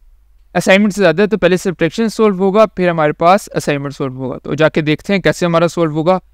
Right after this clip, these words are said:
और यहाँ पे हम आते हैं तो देखें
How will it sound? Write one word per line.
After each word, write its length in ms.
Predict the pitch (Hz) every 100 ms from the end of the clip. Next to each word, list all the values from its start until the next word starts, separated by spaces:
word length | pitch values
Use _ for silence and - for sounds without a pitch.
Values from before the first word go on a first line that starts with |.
| _ _ _ _
और 440 | 156 165 170 180 - - - _ _ -
यहाँ 280 | 151 165 180
पे 100 | 196
हम 120 | 180
आते 200 | 147 -
हैं 80 | 180
तो 100 | 180
देखें 380 | 160 156 220